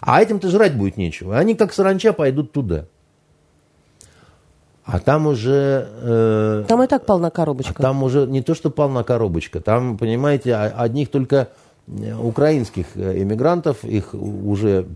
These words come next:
Speaker 1: пять миллионов, а будет ещё больше. Понимаете? И, и все хотят жрать.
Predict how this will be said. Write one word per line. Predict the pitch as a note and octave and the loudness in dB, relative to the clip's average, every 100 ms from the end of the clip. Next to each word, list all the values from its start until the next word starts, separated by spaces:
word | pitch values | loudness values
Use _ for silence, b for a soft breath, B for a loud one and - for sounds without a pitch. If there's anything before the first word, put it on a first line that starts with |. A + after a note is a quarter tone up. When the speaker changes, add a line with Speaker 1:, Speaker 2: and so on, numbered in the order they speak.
| - | -2
Speaker 1:
пять | B2+ D#3+ | 0 0
миллионов, | F3 F3 E3+ E3 D#3+ - b b b b b b _ _ | 0 0 2 0 -2 -6 b b b b b b _ _
а | G2 | 0
будет | D#2+ D2 D#2+ | 0 -2 -2
ещё | G2+ - D#3+ | -4 0 0
больше. | E3 E2+ - - _ _ _ _ _ _ _ _ _ _ _ _ _ - _ _ _ _ | 0 -2 -6 -18 _ _ _ _ _ _ _ _ _ _ _ _ _ -20 _ _ _ _
Понимаете? | - G#2 E3 G3 - | -2 2 2 2 0
И, | G#2 - B2+ C#3 | -4 0 0 2
и | |
все | A#2 G#3+ | 2 2
хотят | G#3 C3 E3 C#3 | 2 0 2 2
жрать. | G#2+ G#2 F2+ | 2 2 2